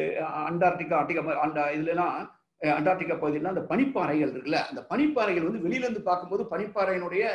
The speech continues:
வெளியில பகுதி தான் தெரியும். ஆனா பனிப்பாறையினுடைய பல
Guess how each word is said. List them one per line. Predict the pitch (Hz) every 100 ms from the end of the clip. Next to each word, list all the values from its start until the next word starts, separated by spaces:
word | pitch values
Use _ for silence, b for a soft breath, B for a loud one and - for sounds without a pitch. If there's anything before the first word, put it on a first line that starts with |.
| 143
வெளியில | 180 240 220 - _ _ _
பகுதி | 165 170 185
தான் | 190 147
தெரியும். | 147 131 - - _
ஆனா | - 226 -
பனிப்பாறையினுடைய | 190 277 285 247 220 208 208 226
பல | -